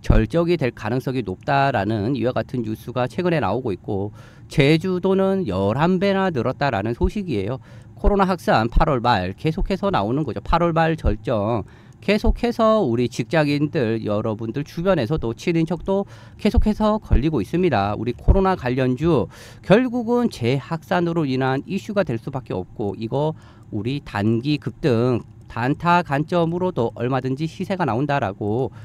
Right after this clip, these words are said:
미리미리 준비해야 되는데, 우리 코로나 관련주들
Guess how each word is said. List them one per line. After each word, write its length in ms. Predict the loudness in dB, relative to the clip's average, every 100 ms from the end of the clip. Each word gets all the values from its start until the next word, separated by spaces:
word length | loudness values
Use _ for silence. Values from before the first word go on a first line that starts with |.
| -20 -20 -4
미리미리 720 | -2 0 0 0 0 -2 -2
준비해야 640 | -2 0 0 -2 0 0 0
되는데, 340 | 0 0 -2
우리 180 | -2 -4
코로나 380 | -4 -2 0 2
관련주들 720 | 2 2 -2 -2 -2 -2